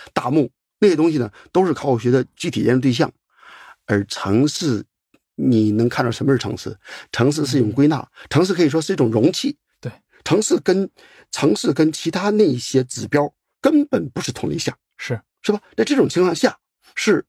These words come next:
Speaker 1: 任何文字和高精尖的青铜器都不可能在村落里边发生。
Speaker 2: 嗯。
Speaker 1: 就是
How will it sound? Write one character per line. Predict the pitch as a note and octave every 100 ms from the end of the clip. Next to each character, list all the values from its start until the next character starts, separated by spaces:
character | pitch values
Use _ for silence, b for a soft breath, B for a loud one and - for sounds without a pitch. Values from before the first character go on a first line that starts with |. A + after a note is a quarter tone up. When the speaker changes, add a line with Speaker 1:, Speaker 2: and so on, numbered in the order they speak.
| _
Speaker 1:
任 | -
何 | - E3+
文 | C3 B2 E3
字 | G#3 C3+
和 | - C3+
高 | - F#3
精 | F#3+ F#3+
尖 | G3
的 | F3
青 | C3 E3
铜 | D#3
器 | E3 -
都 | - B3+
不 | -
可 | G#3+
能 | C3
在 | D#3 D3+
村 | - - C#4+
落 | D#4 F4+
里 | A2 G#2+
边 | G#2
发 | G2+ -
生。 | B2+ G#2+ -
Speaker 2:
嗯。 | D3 A#2+
Speaker 1:
就 | -
是 | A#3